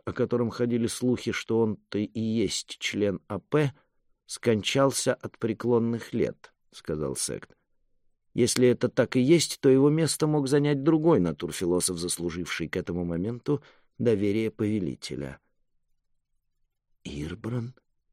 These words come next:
с ужасом спросила Мира. Сект развел руками.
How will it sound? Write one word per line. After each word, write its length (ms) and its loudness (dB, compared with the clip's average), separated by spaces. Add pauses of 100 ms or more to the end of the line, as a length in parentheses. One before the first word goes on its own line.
(240)
с 200 -2
ужасом 380 -2
спросила 520 -2
Мира. 380 0 (1200)
Сект 440 -2
развел 460 -2
руками. 560 -8